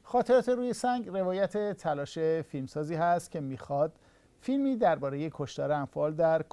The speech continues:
کردستان در دوره صدام حسین بسازه. یه تراژدی دردناک که در سالهای بعد از سقوط صدام حسین مورد توجه بیشتر فیلمسازان کرد بوده و کوشیدن که در قالب‌های مستند و داستانی به این موضوع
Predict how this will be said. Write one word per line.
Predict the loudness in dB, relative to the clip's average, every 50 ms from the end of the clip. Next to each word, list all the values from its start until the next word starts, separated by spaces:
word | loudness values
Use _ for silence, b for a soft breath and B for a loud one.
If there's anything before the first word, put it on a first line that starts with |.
| -4
کردستان | -4 -4 -4 -4 -8 -10 -6 -6 -4 -2 0
در | 2 4 4 4
دوره | 2 -2 -4 -4 -6 -6 -4 -6
صدام | -6 -4 -2 -2 -2 -2 -2 0 -2 0 0 -2 -4
حسین | -8 -10 -8 -6 -4 -4 -4 -6
بسازه. | -8 -10 -10 -12 -12 -12 -14 -18 -18 -20 _ _ _ b b b b b b b b
یه | -2 -2 0
تراژدی | 2 2 2 0 0 -2 -6 -6 -6 -8 -8
دردناک | -6 -6 -6 -4 -4 -6 -8 -6 -2 0 0 0 0 -2
که | -2 0
در | 2 2 2
سالهای | 0 0 -2 0 0 0 0 -2 -2 0 0 -2
بعد | -2 0 2 2 2 2
از | 2 -2 -2
سقوط | -4 -8 -8 -6 -6 -6 -8
صدام | -8 -8 -8 -10 -10 -8 -6 -6 -6 -6 -6 -6
حسین | -8 -6 -4 -4 -4 -4 -4 -8 b b b b b b b b
مورد | 0 2 2 2 0
توجه | 0 -4 -4 -4 -4 -6 -4 -4 -4
بیشتر | -6 -8 -10 -10 -8 -6 -6 -4 -4 -4 -4
فیلمسازان | -6 -6 -8 -8 -8 -10 -10 -10 -10 -10 -8 -8 -8 -8 -10 -12 -10 -4
کرد | 0 0 0 0 0
بوده | -4 -8 -6 -2 0 0 0 -2 -2 b b b b b b b -6
و | -4 -4 -4
کوشیدن | -4 -4 -6 -6 -6 -4 -4 -4 -4 -4
که | -4 -4 -4 -4 -2
در | 0 0 0 0
قالب‌های | 0 -2 -4 -4 -4 -4 -6 -6 -6 -4 -4 -4
مستند | -6 -6 -8 -10 -12 -12 -10 -10 -8 -8 -8 -10
و | -10
داستانی | -8 -8 -8 -8 -8 -10 -10 -8 -6 -6 -4 -6 -4
به | -4 -6
این | -6 -6 -6
موضوع | -8 -8 -10 -10 -12 -12 -12 -12 -10